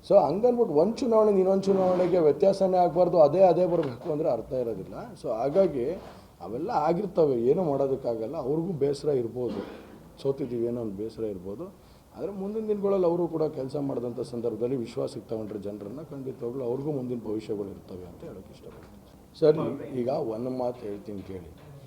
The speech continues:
ಕೇಸರಿ ಶಾಲೊಂದು ಬಗ್ಗೆ ಚರ್ಚೆ ಮಾಡೋದಾದರೆ, ನಾನು ದೊಡ್ಡವ್ರ ಹೇಳಿಕೆನೂ ಗಮನಿಸಿದ್ದೀನಿ, ಕುಮಾರಣ್ಣ ನು-, ಕುಮಾರಣ್ಣವಲ್ಲಿ ಹೋಗಿದ್ದಾಗ ಇದನ್ನು ನೋಡಿದ್ದೀನಿ.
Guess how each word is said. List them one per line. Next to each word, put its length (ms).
ಕೇಸರಿ 460
ಶಾಲೊಂದು 460
ಬಗ್ಗೆ 260
ಚರ್ಚೆ 340
ಮಾಡೋದಾದರೆ, 1040
ನಾನು 200
ದೊಡ್ಡವ್ರ 320
ಹೇಳಿಕೆನೂ 380
ಗಮನಿಸಿದ್ದೀನಿ, 600
ಕುಮಾರಣ್ಣ 400
ನು-, 320
ಕುಮಾರಣ್ಣವಲ್ಲಿ 640
ಹೋಗಿದ್ದಾಗ 480
ಇದನ್ನು 220
ನೋಡಿದ್ದೀನಿ. 480